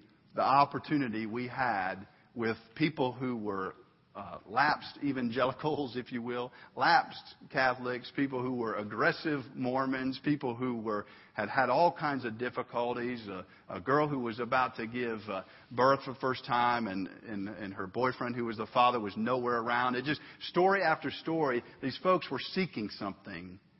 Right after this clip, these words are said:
from us, and what they were seeking was to know the way of God. They wanted to know something about God. And that's what we ought to be teaching people. That's what our missions should be about as a church.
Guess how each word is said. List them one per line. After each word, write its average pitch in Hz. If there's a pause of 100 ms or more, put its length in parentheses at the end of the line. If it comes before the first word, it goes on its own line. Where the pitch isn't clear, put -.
(420)
from 135
us, 87 (580)
and 110
what 127
they 127
were 110
seeking 110
was 90 (280)
to 117
know 110
the 101
way 98
of 90
God. 92 (1120)
They 101
wanted 117
to 101
know 104 (100)
something 90
about 87
God. 87 (720)
And 117
that's 127
what 110
we 104
ought 95
to 101
be 92
teaching 92
people. 95 (240)
That's 147
what 160
our 131
missions 156
should 135
be 147
about 143
as 131
a 131
church. 151